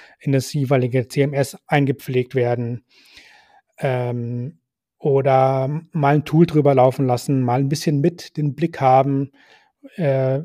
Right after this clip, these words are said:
was gerade aktuell ist. Das macht total Sinn, per Stunden abzurechnen, weil das jeden Monat unterschiedlich ist und weil das eine dauerhafte Zusammenarbeit anstrebt. Also so, sowas machen wir auch äußerst selten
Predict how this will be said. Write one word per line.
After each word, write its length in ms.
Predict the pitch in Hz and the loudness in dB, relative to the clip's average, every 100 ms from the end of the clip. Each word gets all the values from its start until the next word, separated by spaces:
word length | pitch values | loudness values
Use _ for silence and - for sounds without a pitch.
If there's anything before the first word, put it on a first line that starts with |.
| 202 | -6
was 300 | 156 143 - | -4 -4 0
gerade 240 | 139 143 | 0 0
aktuell 500 | 151 - 160 - 139 | -4 -4 -4 0 0
ist. 440 | 131 127 - - - _ _ _ _ _ _ _ _ - _ _ _ | 0 -2 -6 -18 -20 _ _ _ _ _ _ _ _ -20 _ _ _
Das 220 | - 175 - | 2 2 4
macht 200 | 156 - | -2 -2
total 400 | 139 139 139 135 | -6 0 0 0
Sinn, 500 | 135 135 127 - _ | -2 -2 -4 -10 _
per 180 | - 123 | -6 -6
Stunden 360 | - 160 160 143 | -2 -4 -4 -8
abzurechnen, 600 | 131 - 120 123 127 117 | -8 -6 -4 -4 -4 -2
weil 140 | 123 | -4
das 140 | 123 | -4
jeden 220 | 139 131 131 | -4 -2 -2
Monat 360 | 127 120 - | -2 -4 -4
unterschiedlich 560 | 180 170 151 160 143 139 | 0 0 -2 -6 -6 -4
ist 180 | 143 165 | -4 -2
und 160 | 139 | -2
weil 120 | 123 | 0
das 260 | 123 - - _ _ _ _ _ - | -2 -6 -14 _ _ _ _ _ -8
eine 140 | 139 | -6
dauerhafte 580 | 120 135 143 127 - 131 | 0 4 4 2 -2 -6
Zusammenarbeit 960 | - 117 123 139 147 123 123 120 123 - _ _ _ _ _ _ _ _ | -6 -6 -4 -4 -2 -2 0 -2 -6 -14 _ _ _ _ _ _ _ _
anstrebt. 840 | - 135 147 - - 123 107 - - | -4 -2 -2 -6 -8 -8 -8 -16 -10
Also 220 | 127 120 | -6 -4
so, 260 | 120 135 147 - | -2 -2 -4 -8
sowas 380 | - 147 139 - | 0 2 2 0
machen 300 | 139 143 127 | -2 -2 -4
wir 160 | 127 | -4
auch 340 | 123 127 127 - _ _ - - _ _ _ _ _ _ _ | -2 -2 -2 -6 _ _ -20 -20 _ _ _ _ _ _ _
äußerst 340 | - 151 143 - | 0 2 2 2
selten 640 | 156 165 170 165 156 165 | 6 6 6 0 0 -2